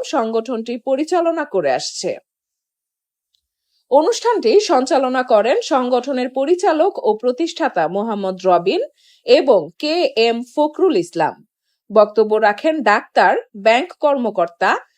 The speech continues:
নারী মডারেটর কাজী ইতু সহ অন্যান্য অতিথি এবং দেশের বিভিন্ন অঞ্চল থেকে আগত রক্তদাতা সংগঠনের প্রতিনিধিরা।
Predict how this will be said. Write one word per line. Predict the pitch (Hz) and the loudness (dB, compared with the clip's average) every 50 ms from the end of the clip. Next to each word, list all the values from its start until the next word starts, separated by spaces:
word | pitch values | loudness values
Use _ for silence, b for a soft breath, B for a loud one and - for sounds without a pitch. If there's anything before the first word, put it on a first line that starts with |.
| _ _ - | _ _ -8
নারী | 214 220 226 220 226 233 330 | -4 0 2 2 2 2 2
মডারেটর | 370 359 320 294 277 330 311 302 320 311 311 330 294 302 349 | 0 0 0 -2 0 0 0 0 -2 -2 0 0 0 0 0
কাজী | 349 - - 202 202 202 202 226 220 214 - | -2 -2 0 0 0 0 -2 -6 -8 -6 -6
ইতু | 220 269 311 - 392 392 | -6 -6 -2 2 0 0
সহ | - - 359 269 226 180 190 190 285 453 _ _ _ _ - | 2 0 -2 -2 -2 -2 -4 -4 -4 -4 _ _ _ _ 0
অন্যান্য | 240 262 277 277 269 262 254 247 | 0 2 2 2 0 0 0 0
অতিথি | 254 240 - 196 220 - - 311 311 311 311 339 370 427 508 b b b b b b | -2 0 0 0 0 0 0 -4 -4 -2 0 2 2 2 2 b b b b b b
এবং | - 247 311 277 320 277 214 208 226 | 2 2 2 4 2 2 2 2 2
দেশের | 240 269 277 277 349 320 294 | 2 2 2 2 -2 -4 -4
বিভিন্ন | 226 247 285 311 294 339 392 392 403 | -4 -6 -6 -6 -4 -2 -2 -2 0
অঞ্চল | 339 302 277 285 302 - 285 302 | 0 0 -2 -2 -2 -4 -4 -4
থেকে | 294 311 285 254 262 285 | -2 -4 -4 -4 -2 -2
আগত | 277 - - 202 202 196 202 202 202 - | -2 0 0 0 0 0 -2 -6 -4 -2
রক্তদাতা | 240 381 359 262 220 220 - - 254 233 254 240 247 247 240 | -2 0 2 2 2 0 0 -4 -4 -2 -2 -2 -2 -2 -6
সংগঠনের | 240 - 233 196 190 185 190 185 - 220 190 202 214 220 | -4 -6 -6 -6 -4 -4 -4 -4 -4 -6 -8 -8 -8 -8
প্রতিনিধিরা। | 220 - 262 269 330 330 269 233 190 175 196 180 160 151 117 - | -4 -4 -4 -2 -2 -4 -4 -4 -6 -6 -6 -6 -6 -6 -8 -10